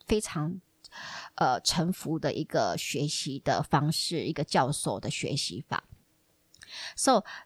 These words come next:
Jun-, 呃，Junhe discovered that this kind of mathematics could give him what poetry could not, the ability to search for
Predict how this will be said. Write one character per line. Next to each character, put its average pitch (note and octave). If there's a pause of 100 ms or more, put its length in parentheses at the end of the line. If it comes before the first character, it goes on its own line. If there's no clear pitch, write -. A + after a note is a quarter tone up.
Jun-, A3+ (300)
呃， G#3
Junhe C4 (280)
discovered A3+ (260)
that F3+
this A3
kind G#3+
of F#3+
mathematics F3+
could - (100)
give B3+
him -
what G3+
poetry A3
could -
not, C#3 (640)
the A3
ability E4+
to D4
search -
for G3+